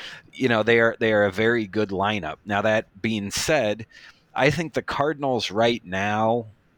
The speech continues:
uh, you know, the, the lineup is healthy, and you're seeing some of the depth that the front office had hoped for,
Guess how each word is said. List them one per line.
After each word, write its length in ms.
uh, 100
you 180
know, 200
the, 440
the 140
lineup 600
is 300
healthy, 580
and 340
you're 360
seeing 640
some 260
of 100
the 100
depth 460
that 420
the 100
front 260
office 400
had 160
hoped 340
for, 560